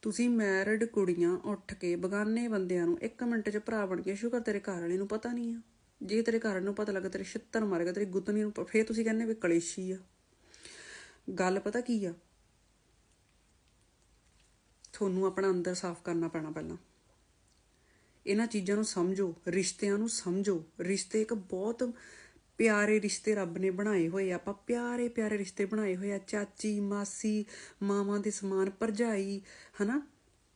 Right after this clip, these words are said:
ਭਾਬੀਆਂ, ਅਹ, ਭੂਆ, ਕਿੰਨੇ ਸੋਹਣੇ ਭੈਣ ਭਰਾ, ਕਿੰਨੇ ਸੋਹਣੇ ਰਿਸ਼ਤੇ ਸੀਗੇ ਜਿਨ੍ਹਾਂ ਨੂੰ ਤੁਸੀਂ ਗੰਦ ਪਾ ਕੇ ਰੱਖ ਦਿੱਤਾ ਆ। ਇਹ ਰਿਸ਼ਤੇ ਲੱਭਿਆ ਨਹੀਂ ਲੱਭਦੇ ਹੁੰਦੇ।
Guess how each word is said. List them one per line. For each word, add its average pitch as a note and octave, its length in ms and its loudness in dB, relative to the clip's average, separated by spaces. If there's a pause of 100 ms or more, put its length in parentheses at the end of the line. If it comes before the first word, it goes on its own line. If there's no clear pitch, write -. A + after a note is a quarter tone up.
(420)
ਭਾਬੀਆਂ, F#3+ 580 4
ਅਹ, - 800 -6
ਭੂਆ, F#3+ 580 2 (160)
ਕਿੰਨੇ B3+ 280 4
ਸੋਹਣੇ A3+ 280 2
ਭੈਣ A3+ 340 -2
ਭਰਾ, G#3+ 340 0
ਕਿੰਨੇ C4 340 2
ਸੋਹਣੇ A#3+ 260 2
ਰਿਸ਼ਤੇ G#3 340 2
ਸੀਗੇ E3+ 300 -2 (100)
ਜਿਨ੍ਹਾਂ A3 240 2
ਨੂੰ B3 120 0
ਤੁਸੀਂ F#3+ 540 -2 (220)
ਗੰਦ A#3+ 300 6
ਪਾ G3 260 -2
ਕੇ F3+ 140 0
ਰੱਖ E3 220 -4
ਦਿੱਤਾ E3 300 -4
ਆ। D3+ 140 -10 (2000)
ਇਹ A3 140 6
ਰਿਸ਼ਤੇ G3 300 2
ਲੱਭਿਆ G#3+ 420 2
ਨਹੀਂ F3 120 4
ਲੱਭਦੇ A3 360 2
ਹੁੰਦੇ। F3+ 260 -2